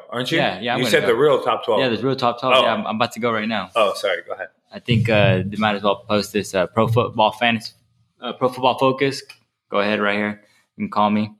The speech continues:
Speaker 2: Uh, I got number one. I got Saquon Barkley. I
Speaker 1: Oh,
Speaker 2: don't care
Speaker 1: like,
Speaker 2: what you
Speaker 1: what'd
Speaker 2: guys
Speaker 1: you do?
Speaker 2: say.
Speaker 1: Look at everyone else's ranking?
Speaker 2: Yeah, everybody else's ranking, yeah.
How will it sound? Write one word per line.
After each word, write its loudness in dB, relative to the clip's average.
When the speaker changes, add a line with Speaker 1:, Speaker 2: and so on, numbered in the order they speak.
Speaker 2:
Uh, 2
I -2
got 2
number 2
one. 2
I 2
got 0
Saquon -2
Barkley. -4
I 2
Speaker 1:
Oh, -
Speaker 2:
don't -2
care 2
Speaker 1:
like, 0
Speaker 2:
what 0
you 0
Speaker 1:
what'd 4
Speaker 2:
guys -2
Speaker 1:
you -6
do? 4
Speaker 2:
say. 0
Speaker 1:
Look 2
at 4
everyone 0
else's -2
ranking? -2
Speaker 2:
Yeah, -20
everybody -2
else's 0
ranking, -2
yeah. -4